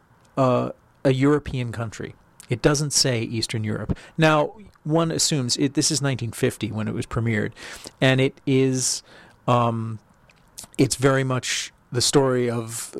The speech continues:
fighting against a tol-, totalitarian state. So one assumes it's a communist country, but really I think it has a timelessness. And these days, given what's gone on in the Middle East, I think,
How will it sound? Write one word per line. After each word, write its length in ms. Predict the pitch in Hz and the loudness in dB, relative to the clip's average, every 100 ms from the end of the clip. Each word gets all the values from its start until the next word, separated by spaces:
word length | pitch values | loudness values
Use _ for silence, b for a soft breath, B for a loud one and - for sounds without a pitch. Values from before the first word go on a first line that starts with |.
| - - - | -12 -14 -2
fighting 340 | - 131 123 | 2 2 0
against 320 | 120 117 - | -4 -4 -4
a 40 | 113 | -4
tol-, 240 | - 113 | -2 -4
totalitarian 760 | - - 131 120 - 117 110 113 | -4 -2 0 0 2 0 0 -2
state. 380 | - 165 - - B B B B | 2 2 0 -12 B B B B
So 340 | - 160 143 127 | 2 4 4 2
one 320 | - 131 131 | -4 -4 -2
assumes 380 | 120 - 147 131 | 0 0 0 0
it's 100 | 123 | -2
a 60 | 135 | -2
communist 520 | 135 127 120 113 - | 0 0 0 -2 0
country, 300 | 156 147 139 | 0 2 2
but 180 | 135 151 | 2 2
really 360 | 156 196 226 | 2 2 2
I 80 | 143 | 0
think 220 | 135 170 | 0 -2
it 100 | 156 | -2
has 180 | 127 127 | -2 -2
a 40 | 127 | -2
timelessness. 680 | - 131 160 131 - 113 - | 0 0 2 0 -2 0 0
And 160 | 120 | 2
these 220 | 143 196 | 2 2
days, 460 | 147 120 110 113 - | 2 0 0 0 0
given 320 | 135 127 127 | 2 0 0
what's 220 | 117 113 | -2 -2
gone 280 | - 110 110 | -2 -2 -2
on 240 | 107 113 110 | -2 -2 -2
in 300 | 107 104 101 - | -4 -8 -12 -6
the 80 | 123 | -2
Middle 260 | 120 110 135 | 0 2 2
East, 380 | 170 - - | 2 2 0
I 60 | 123 | -2
think, 380 | - 127 120 | -2 -6 -6